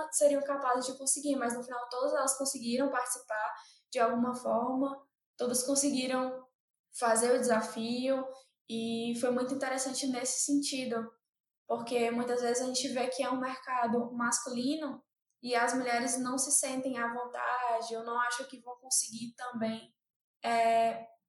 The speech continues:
esses desafios técnicos ou entrar mesmo no mercado, esse tipo de coisa. Então, essas iniciativas são mais pra ajudar, a gente continua fazendo elas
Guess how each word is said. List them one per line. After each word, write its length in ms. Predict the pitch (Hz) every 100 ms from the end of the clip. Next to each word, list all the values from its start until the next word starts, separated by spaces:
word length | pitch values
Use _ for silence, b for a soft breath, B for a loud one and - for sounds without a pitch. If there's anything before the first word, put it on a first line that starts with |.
| _ _ _ -
esses 280 | 254 254
desafios 500 | 226 208 - 240 240
técnicos 960 | - 226 226 226 226 226 220 220 220 220 B B B
ou 380 | - 233 247 247
entrar 480 | 240 240 233 240 254
mesmo 340 | 247 240 233 240
no 100 | 233
mercado, 960 | 226 - 233 220 226 226 220 220 220 _ _ _
esse 220 | - 240 -
tipo 140 | 226
de 160 | 262 -
coisa. 260 | 226 220
Então, 160 | 220 226
essas 220 | 240 262
iniciativas 580 | 269 269 277 262 269 285 285 - b b
são 200 | - 294
mais 240 | 285 277 285
pra 200 | 320 294
ajudar, 440 | 302 330 339 294
a 40 | 262
gente 280 | 262 -
continua 380 | - 269 269 262
fazendo 460 | - 269 269 262 254
elas 380 | 233 233 277